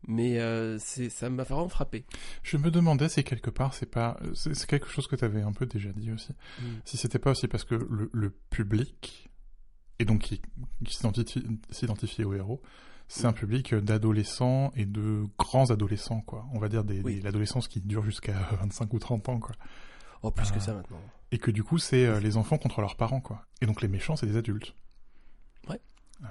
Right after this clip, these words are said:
Speaker 2: et les héros, c'est ça, c'est ces espèces de grands adolescents qui, euh, qui, qui, qui regardent la télé ou qui, euh, alors qui regardent, j'allais dire qui, qui, qui vont au ciné, mais non, euh, <laughs> qui allument Netflix, quoi. Ouais, ouais, y a de ça.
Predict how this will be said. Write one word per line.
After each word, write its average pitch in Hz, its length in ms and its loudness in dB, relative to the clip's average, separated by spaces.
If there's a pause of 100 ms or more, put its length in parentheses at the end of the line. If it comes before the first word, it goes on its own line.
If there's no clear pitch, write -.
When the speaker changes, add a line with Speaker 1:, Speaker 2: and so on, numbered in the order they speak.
(120)
Speaker 2:
et 104 100 0
les 98 120 0
héros, 101 220 2
c'est - 120 -4
ça, 73 200 -2
c'est - 140 -8
ces 95 180 -6
espèces 117 260 2
de 98 60 0
grands 107 240 2
adolescents 101 480 0
qui, - 180 -4
euh, 98 40 -4 (380)
qui, 117 220 -8
qui, 127 360 -10
qui 120 100 -6
regardent 104 260 -2
la 95 60 -4
télé 104 280 -4
ou 127 100 -2
qui, 107 300 -8
euh, 107 60 -8 (360)
alors 110 160 -10
qui - 100 -10
regardent, - 200 -10 (260)
j'allais 107 240 -4
dire 104 140 -2
qui, 104 300 -6
qui, - 120 -6
qui - 160 -4
vont 107 140 0
au 98 40 -4
ciné, 101 280 -4
mais 95 100 -4
non, 185 180 4 (640)
euh, 107 180 4 (480)
<laughs> 98 60 2
qui - 100 -2
allument 123 180 4
Netflix, - 440 -2
quoi. 127 220 -8 (160)
Ouais, 135 80 0
ouais, 139 260 0 (380)
y 131 40 -2
a 135 40 0
de - 60 -10
ça. 113 280 -2